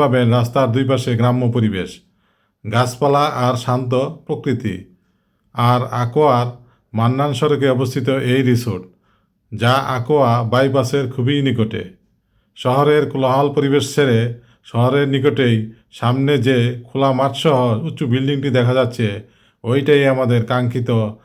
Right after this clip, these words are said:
সারিন্দা সবারি রিসোর্ট। আজ আমি আপনাদের নিয়ে হাজির হয়েছি ময়মনসিংহ শহরের কাছে একটি শান্ত,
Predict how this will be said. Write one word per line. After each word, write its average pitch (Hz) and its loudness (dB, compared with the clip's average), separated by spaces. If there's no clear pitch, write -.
সারিন্দা 127 2
সবারি 117 2
রিসোর্ট। 104 -4
আজ 135 4
আমি 147 4
আপনাদের 131 2
নিয়ে 139 4
হাজির 127 2
হয়েছি 139 2
ময়মনসিংহ 127 0
শহরের 135 2
কাছে 123 0
একটি 120 -2
শান্ত, 135 -2